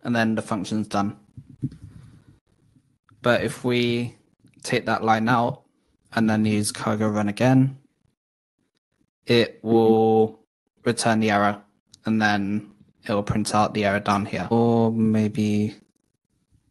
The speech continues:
not. See if the demo gods will be happy with this one. Yeah, there we go. So here we,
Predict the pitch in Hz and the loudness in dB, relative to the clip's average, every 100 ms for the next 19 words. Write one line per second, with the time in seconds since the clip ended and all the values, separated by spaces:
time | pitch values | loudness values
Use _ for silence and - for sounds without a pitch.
0 | _ _ 113 127 - - - 110 - 107 | _ _ -2 -2 -4 -4 0 0 0 -4
1 | - 107 107 104 107 107 - - 107 113 | 0 0 0 0 0 0 -2 -2 -2 0
2 | 110 110 - 113 113 117 - 120 131 _ | 0 -2 0 -2 0 -4 -2 0 0 _
3 | _ _ _ _ _ _ _ 120 110 - | _ _ _ _ _ _ _ -4 -4 -6
4 | - 151 117 110 110 _ _ _ _ _ | 0 0 0 -4 -8 _ _ _ _ _
5 | _ _ _ _ _ _ - 139 135 135 | _ _ _ _ _ _ -2 2 2 0
6 | - _ _ _ - 156 143 131 131 | -6 _ _ _ -2 2 2 2 0